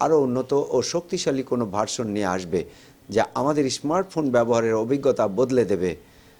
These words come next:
যা যা থাকছে নজরে, Android সেভেনটিন।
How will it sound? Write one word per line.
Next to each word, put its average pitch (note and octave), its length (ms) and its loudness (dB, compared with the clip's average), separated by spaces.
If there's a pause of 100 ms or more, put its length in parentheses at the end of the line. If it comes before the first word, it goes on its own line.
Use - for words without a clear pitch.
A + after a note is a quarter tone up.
(140)
যা D3 220 2
যা E3 140 4
থাকছে F3 400 -2
নজরে, A#2 460 2 (160)
Android D#3 340 2
সেভেনটিন। D3 640 0